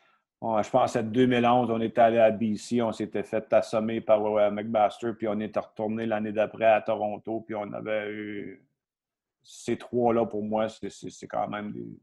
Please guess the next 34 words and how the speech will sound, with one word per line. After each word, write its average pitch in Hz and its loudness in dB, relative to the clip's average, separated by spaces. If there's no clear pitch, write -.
des - -16
spéciales - -12
parce 104 -8
qu'on, 104 -8
on 101 -4
venait 110 -4
d'en 110 0
perdre 104 0
une, 110 -4
ben, 113 4
deux, 113 2
les 123 2
deux 120 -2
qu'on 113 -2
a 110 -4
perdu, 110 -4
deux, 110 0
quand 104 0
moi 110 2
j'étais 110 2
là, 113 2
en, 107 -10
con-, 107 -2
contre 107 -4
McMaster 110 0
à 110 2
B 107 0
C, 123 -10
puis - -12
contre 104 -4
Western 120 2
à 107 0
Hamilton. 117 -2
Non, 123 -12